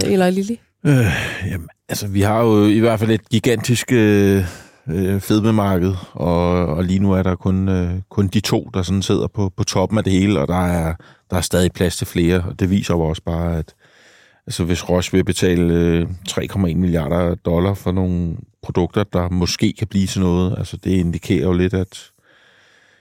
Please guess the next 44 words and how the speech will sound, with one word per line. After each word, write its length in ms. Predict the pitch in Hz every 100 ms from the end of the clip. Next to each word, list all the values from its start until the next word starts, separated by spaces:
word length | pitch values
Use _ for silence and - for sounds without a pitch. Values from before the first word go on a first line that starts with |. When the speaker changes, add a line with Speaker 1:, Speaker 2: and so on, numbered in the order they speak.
| _ _ _ -
Speaker 2:
der 100 | 104
skal 160 | -
bare 180 | 104 107
være 120 | 117
et 120 | 117 117
af 120 | 110
dem, 100 | 123
der 80 | 117
kan 140 | 113
blive 180 | 104 120
til 120 | 123
noget, 360 | 113 104 117 127
ikke? 140 | 120
Så, 120 | - 117
øh, 920 | 113 113 107 104 98 98 95 92 90 - - _ _ -
så 140 | -
er 40 | 95
der 80 | 98
masser 280 | 95 95
at 80 | 101
hente. 280 | 98 98 - - _
Altså, 220 | - 95 101
det 180 | 110
er 120 | 104 101
stadig 280 | 104 98
mere, 220 | 95 92 -
meget 300 | 92 95 87
attraktivt. 600 | 85 95 - 87 - 90 92
Det 100 | 92
er 40 | 92
jo, 180 | 85
det 360 | 71 62 - -
er 40 |
jo 100 | 95
også 180 | 90 90
derfor, 420 | 90 90 87 92 92
øh, 280 | 82 78 65
jeg 120 | 90
kigger 220 | - 101 -
på, 280 | 95 87 92 _ _ _ _ _ _ _ _ _ _ -
på 100 | 107
kursen 420 | - 110 107 110 101
for 100 | 101
Novo, 320 | 98 104